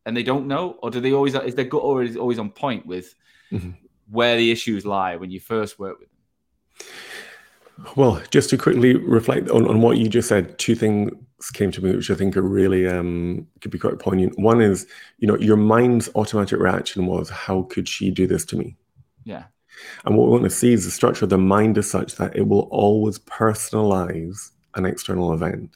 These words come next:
Speaker 1: It was nothing to do with me, was it? <laughs>
Speaker 2: Totally. Totally.
Speaker 1: Yeah.
Speaker 2: And that's where, but where if we're unaware, but now, you know, you're in a state of awareness that you can, it happened, you saw it, you caught it,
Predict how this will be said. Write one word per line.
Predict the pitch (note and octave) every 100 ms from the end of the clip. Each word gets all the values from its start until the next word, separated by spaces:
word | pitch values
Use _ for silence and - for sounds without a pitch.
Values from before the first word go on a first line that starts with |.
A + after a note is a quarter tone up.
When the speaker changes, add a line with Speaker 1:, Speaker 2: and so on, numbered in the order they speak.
| -
Speaker 1:
It | A2+ A#2+
was | B2
nothing | C3 G#2+
to | G#2+
do | B2
with | B2
me, | - -
was | A2
it? | F#2 -
<laughs> | - C3+ - C3+ - _ _ _ _ - - -
Speaker 2:
Totally. | B2 A2+ C3 B2 - - _ _ _
Totally. | - C3 - F#2 - _ - - -
Speaker 1:
Yeah. | F#2+ F2 _ _ _ _ _ - -
Speaker 2:
And | A2+
that's | B2+ C3+ -
where, | A2+ A2
but | F#2+ - G#2 - - - _ _ _
where | - A2 G#2+ - -
if | A#2 -
we're | C3+
unaware, | - A#2+ G#2+ A2+ D3+ C#3 F#2+
but | F#2 -
now, | A2
you | A2+
know, | A2 A2
you're | A2+ D3
in |
a | D3+
state | - G#2+
of |
awareness | G2 A2+ A2+ F#2+
that | C#3
you | -
can, | G#2 G#2 - _ _ _ -
it | F2+
happened, | G#2+ A#2 A2+ G#2 G2
you | G2
saw | F#2 - A2 G#2
it, | -
you | F#2+
caught | - - B2 A2+ -
it, | F#2 -